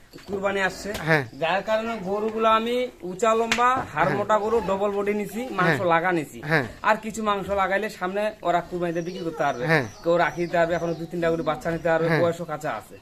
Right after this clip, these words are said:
Speaker 2: হ্যাঁ।
Speaker 1: যার কারণে বাজার থেকে দেখে শুনে বাছাই করা মাল নিছি আমি,
Speaker 2: হুম।
Speaker 1: নিখুঁত মানে। আর বাজারের রেট দিলে তো অনেক রেট হয়ে যাবে, বাজারের
Speaker 2: হুম।
Speaker 1: রেট দিব না,
Speaker 2: হুম।
Speaker 1: কারণ আমি কম রেটে পাই, কম রেটে।
Speaker 2: হুম।
Speaker 1: আজকে পাঁচটা গারো-, গাভীর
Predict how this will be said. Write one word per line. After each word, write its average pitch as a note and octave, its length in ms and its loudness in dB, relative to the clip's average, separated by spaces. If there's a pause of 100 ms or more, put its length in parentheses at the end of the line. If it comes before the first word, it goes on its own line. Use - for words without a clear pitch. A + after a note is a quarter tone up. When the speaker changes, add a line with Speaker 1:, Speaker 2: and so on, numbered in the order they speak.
(120)
Speaker 2:
হ্যাঁ। C3+ 260 -2 (180)
Speaker 1:
যার D#3 180 4
কারণে G3 280 0
বাজার F3+ 360 0
থেকে G#3 280 0 (640)
দেখে F#3 260 2
শুনে A3 240 -4
বাছাই G3 280 -2
করা G#3+ 180 2
মাল G3+ 240 0
নিছি G3+ 240 -2
আমি, A3+ 380 0
Speaker 2:
হুম। C3+ 220 0 (140)
Speaker 1:
নিখুঁত F#3 320 0
মানে। G#3+ 300 -2 (360)
আর C#3+ 220 0
বাজারের F3 460 4
রেট B3 220 4
দিলে B3 140 6
তো B3 100 6
অনেক A3 240 2
রেট G#3 160 4
হয়ে G3+ 80 2
যাবে, G#3 140 6
বাজারের F#3+ 360 2
Speaker 2:
হুম। D3+ 80 4
Speaker 1:
রেট A#2 100 2
দিব D#3 200 -2
না, E3 120 -2 (180)
Speaker 2:
হুম। C3+ 240 0
Speaker 1:
কারণ D3+ 140 0
আমি F3 180 0 (100)
কম F#3+ 180 2
রেটে G3 200 0
পাই, A3+ 220 0 (100)
কম F#3 140 0
রেটে। D3 240 0 (160)
Speaker 2:
হুম। D3+ 200 2 (240)
Speaker 1:
আজকে E3 320 -2
পাঁচটা G3 460 -2
গারো-, G3+ 300 -2 (400)
গাভীর F3 280 0